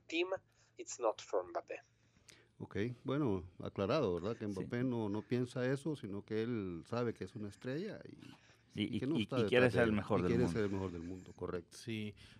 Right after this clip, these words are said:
Speaker 4: Eh, Simón, do you think Messi, eh, for, eh, is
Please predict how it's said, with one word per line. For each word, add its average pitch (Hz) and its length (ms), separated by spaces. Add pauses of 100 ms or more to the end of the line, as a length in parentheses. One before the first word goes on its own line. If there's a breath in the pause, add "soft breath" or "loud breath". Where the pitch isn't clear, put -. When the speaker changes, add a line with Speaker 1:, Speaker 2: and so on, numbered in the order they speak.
Speaker 4:
Eh, 131 260
Simón, 175 640
do 185 100
you 220 100
think 233 280
Messi, 165 800
eh, 107 220
for, 107 340 (680)
eh, 107 280
is 113 240